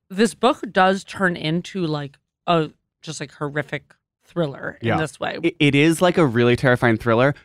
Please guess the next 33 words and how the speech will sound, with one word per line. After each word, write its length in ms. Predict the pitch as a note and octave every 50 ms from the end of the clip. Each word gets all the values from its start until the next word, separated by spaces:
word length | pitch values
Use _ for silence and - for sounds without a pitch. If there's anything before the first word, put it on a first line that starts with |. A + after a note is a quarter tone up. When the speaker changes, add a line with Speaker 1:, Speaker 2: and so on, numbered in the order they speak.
| _ _
Speaker 2:
She 400 | - - - - F3+ F3 - - _ _
is 380 | C#3 C#3+ D#3+ F3 F#3 F3 D#3 B2+
literally 480 | B2+ B2+ C3 C#3 D#3 E3+ F3+ F#3 F#3
Houdini. 480 | F3 - G3 F3+ C3+ C#3 B2+ B2 B2 B2
She 200 | - - - C3+
escapes 520 | C3 - - - - A#2+ A#2+ D3 - - -
from 260 | - D#3+ D#3 C3+ B2 A#2+
multiple 420 | B2 A#2 A#2 A#2+ - - C#3+ D3+ D3+
different 320 | D3 E3 D#3 D#3+ D3 C#3+
schools, 500 | - - - B2 A#2 A2 A2+ A2+ - - _ _ _ _ -
like, 240 | B2+ A#2 G#2+ - - _ _
four 460 | _ _ - - - A#2+ A#2 C3 D#3+ E3+
different 320 | F3 E3 - D#3 C3 -
times 460 | - B2+ B2 A#2 G2+ F#2 G2+ G2 - - - - - -
and 120 | D#3+ E3
is 120 | E3+ D#3 -
actually, 300 | - C3+ E3 F3 A3 B3+
Speaker 1:
Where 80 | B3 B3+
Speaker 2:
like, 120 | B3 A#3+
Speaker 1:
she's 200 | G#3+ F#3 - - -
Speaker 2:
so 380 | - - - - E3 F#3 G#3+ E3+
badass 640 | G#2+ - - G#2 C3+ G#3+ C4 C#4+ C3 - - -
about 280 | - - - - - -
it. 260 | - - F3 - - -
Speaker 1:
There's 300 | A3+ D4 C#4+ C4+ A#3 G#3+
one 280 | G3 F#3+ G#3 B3 C#4+ C#4+
time 460 | - - - F4 F4 F4 E4+ D#4+ D4+
you're 220 | - A3 A#3+ C#4
like, 220 | C4 A#3+ A#3+ A#3 - _
"Am 160 | G#3+ G#3+ A3
I 260 | - - F#3 G3+ A#3+ C4+
watching, 580 | G3+ D3+ D3 C#3+ E3+ - - - A#3+ A#3+ A#3+
like, 400 | G#3+ G#3 F3 D#3+ D3 C#3 - _